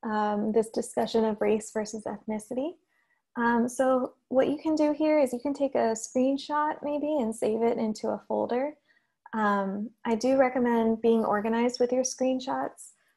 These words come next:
I know that it's easy to just take it and not do anything with it. I'm guilty of that myself.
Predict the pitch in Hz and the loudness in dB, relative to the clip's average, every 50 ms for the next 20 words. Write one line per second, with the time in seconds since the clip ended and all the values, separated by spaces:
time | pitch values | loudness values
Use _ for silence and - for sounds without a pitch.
0 | _ _ - - 220 214 214 220 220 214 208 208 202 202 - - - - 220 214 | _ _ -6 -2 2 2 4 4 4 2 0 0 -2 -2 -4 -6 -4 -4 -4 -2
1 | 214 214 214 - - - - - - - - - - 359 330 339 339 330 330 320 | -2 -4 -6 -6 -8 -10 -10 -12 -12 -14 -10 -4 -2 -2 0 0 2 4 4 4
2 | 320 - - - 233 220 220 220 220 220 214 214 - - _ _ _ - 226 - | 4 2 0 -2 0 0 0 0 0 0 -2 -4 -4 -8 _ _ _ -12 -4 2
3 | 247 247 254 247 240 233 233 233 208 208 202 202 208 208 240 247 269 294 - - | 4 6 6 6 6 4 4 2 0 0 0 -2 -2 0 0 0 0 0 -2 -4
4 | 220 214 208 208 220 - 214 202 - - 226 214 208 202 190 - - 220 220 214 | -6 -4 -2 -2 -2 -2 -4 -4 -4 -6 -6 -6 -4 -4 -6 -6 -6 -8 -10 -10
5 | - - - 214 226 | -8 -6 -6 -6 -6